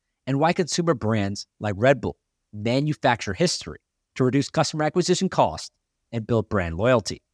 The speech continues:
So let's start with Ferrari. This is by far, in my opinion, the best example of building a brand through Formula One. Ferrari's brand and fan base is so strong and iconic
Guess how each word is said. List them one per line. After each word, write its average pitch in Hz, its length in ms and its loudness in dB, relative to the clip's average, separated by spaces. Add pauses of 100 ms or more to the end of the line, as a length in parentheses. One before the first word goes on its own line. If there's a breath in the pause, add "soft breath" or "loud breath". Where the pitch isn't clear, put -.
(600)
So 185 300 4
let's 185 160 2
start 214 240 2
with 165 240 0 (120)
Ferrari. 104 520 0 (720)
This 208 180 4
is 165 140 0
by 139 240 4
far, 131 320 2
in 123 160 -4
my 117 140 2
opinion, 113 400 -2
the 104 180 -2
best 123 260 0
example 110 540 -2
of 95 140 -10
building 113 280 2
a 107 40 -2
brand 92 420 -2 (180)
through 113 120 0
Formula 87 400 -4
One. 117 340 2 (720)
Ferrari's 190 380 4
brand 127 540 0
and 120 120 -8
fan 123 220 -2
base 135 400 -2
is 123 140 -6
so 165 340 0
strong 127 580 2
and 113 140 -2
iconic 101 440 -2